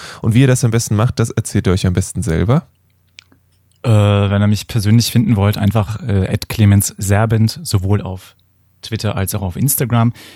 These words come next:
Speaker 2: Wenn ihr gucken wollt, was meine Schildkröten machen, dann ist das at the turtle dojo auf Instagram. Äh, ja. Nee, mehr will ich grad nicht teilen.
Speaker 1: <laughs>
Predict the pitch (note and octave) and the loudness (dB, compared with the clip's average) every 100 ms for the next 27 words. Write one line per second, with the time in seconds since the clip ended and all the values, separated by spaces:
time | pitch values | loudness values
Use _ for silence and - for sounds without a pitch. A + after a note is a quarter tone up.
0 | _ - G2+ G2+ A#2 G#2+ G2+ F#2+ G#2 F#2+ | _ -2 -2 0 0 2 2 0 -2 -2
1 | G2 - F#2+ - G#2 G2+ F#2+ G2 F#2+ - | -2 -4 -6 -6 -6 -2 0 0 0 0
2 | - F#2 F2 - G#2 - - A#2 G2+ G2 | 0 0 0 0 -2 -2 -2 0 2 4
3 | B2 C3+ - - A#2 A2+ G#2+ G#2 G#2+ G#2 | 2 2 -2 2 2 4 2 4 2 4
4 | G2+ F#2+ F#2+ - _ _ - F#2 A2 - | 2 2 0 -6 _ _ -8 -2 0 0
5 | A#2+ A2 G#2+ G#2+ - - _ _ _ _ | 2 4 6 4 -2 -20 _ _ _ _
6 | _ G2+ G2+ G2 G2 G2 F#2+ F#2+ C#3+ F2+ | _ 4 6 6 6 6 4 4 2 0
7 | E2 - - - - A2+ A2 G#2 F#2+ F2+ | -2 -14 -20 -20 0 4 4 4 2 -2
8 | G#2 F2+ - F2 D#2+ - _ - C#3 | -4 -6 -4 -4 -4 -8 _ -4 2